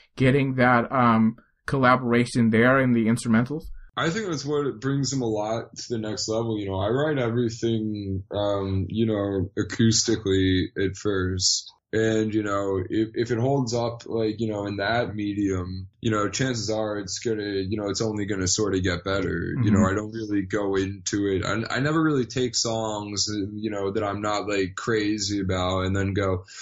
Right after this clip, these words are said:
Speaker 2: "Oh, well, in the studio, it's gonna be bitchin', you know, that'll be fine. It doesn't matter if it doesn't work, you know, here. If I wanna take it into the studio,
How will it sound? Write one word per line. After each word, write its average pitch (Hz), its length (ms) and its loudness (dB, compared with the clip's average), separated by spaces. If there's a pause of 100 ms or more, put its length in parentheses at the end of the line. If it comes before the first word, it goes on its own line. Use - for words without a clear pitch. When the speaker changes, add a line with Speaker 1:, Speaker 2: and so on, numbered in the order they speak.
(140)
Speaker 2:
"Oh, 139 240 0
well, 120 140 0
in 120 100 -2
the 113 80 -2
studio, 120 600 2
it's 95 140 -4
gonna 110 180 -4
be 98 160 -2
bitchin', 92 560 -2
you 95 160 0
know, 92 500 0 (380)
that'll 123 180 2
be 110 80 -2
fine. 107 440 -2
It 95 80 -6
doesn't 113 220 0
matter 107 280 0
if 95 100 -10
it 92 80 -16
doesn't 92 320 -6
work, 92 380 -4
you 104 160 0
know, 95 280 2
here. 98 480 2
If 92 200 0
I 104 180 2
wanna 101 180 0
take 113 200 0
it 110 60 0
into 104 140 -6
the 92 80 -2
studio, 117 540 2